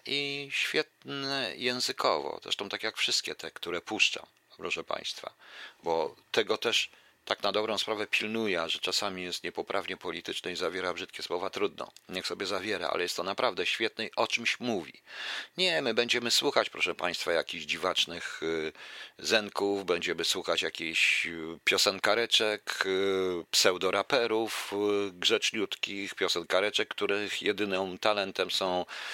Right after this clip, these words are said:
zgrabne nogi. To też nie zawsze, bo telewizja robi różne cuda, proszę państwa,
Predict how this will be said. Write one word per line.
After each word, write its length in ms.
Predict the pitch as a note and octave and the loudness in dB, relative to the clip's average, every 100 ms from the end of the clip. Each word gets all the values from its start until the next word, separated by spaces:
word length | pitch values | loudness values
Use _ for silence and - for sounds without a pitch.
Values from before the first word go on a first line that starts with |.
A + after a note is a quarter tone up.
| - - | -8 -6
zgrabne 520 | E2 F2 G#2 F#2+ F#2+ | -4 2 2 2 0
nogi. 360 | G2 G2 F#2 F#2+ | 2 0 -2 0
To 100 | G#2 | 2
też 220 | G#2 F#2+ | 2 0
nie 140 | G#2 F2+ | 0 4
zawsze, 420 | G2+ F#2 - D#2+ | 4 4 2 2
bo 240 | E2 D#2+ | 0 0
telewizja 520 | - F2 F2+ F2 F2 | -2 -2 -2 -2 -2
robi 220 | F2 F2 F#2 | -2 -4 -2
różne 560 | F#2+ D#2 D#2 D#2 D#2 D#2 D#2 | -2 -2 -2 -4 -6 -8 -6
cuda, 360 | - G2+ F2+ F2 | -2 0 0 0
proszę 300 | - F2+ E2+ | -2 -2 0
państwa, 600 | F2 E2+ E2 - F2+ | 0 0 0 0 0